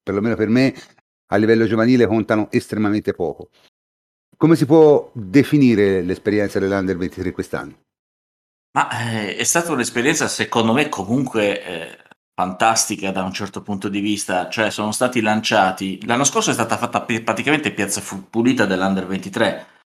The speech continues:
Speaker 2: Eh, più della metà della squadra è andata via per limiti di età, eh, o per decisioni appunto di mandare giocatori in prestito a farsi le ossa altrove,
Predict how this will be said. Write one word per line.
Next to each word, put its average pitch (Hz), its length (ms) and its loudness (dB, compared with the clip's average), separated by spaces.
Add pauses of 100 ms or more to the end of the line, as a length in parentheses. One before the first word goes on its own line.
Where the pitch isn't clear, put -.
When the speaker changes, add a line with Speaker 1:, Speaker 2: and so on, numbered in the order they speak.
(180)
Speaker 2:
Eh, 92 560 -4
più 131 160 0
della 107 220 2
metà 104 220 2
della 104 180 0
squadra 107 600 2
è 95 80 0
andata 92 280 -4
via 101 380 2
per 95 340 0
limiti 104 540 -2
di 95 80 -2
età, 95 520 0
eh, 85 320 -6
o 92 220 -6
per 101 360 0
decisioni 95 720 -2
appunto 90 280 -10
di 82 80 -8
mandare 87 380 -4
giocatori 92 400 -6
in 98 100 -2
prestito 95 680 0
a 85 100 -2
farsi 90 320 -4
le 90 140 -2
ossa 87 720 0
altrove, 98 800 0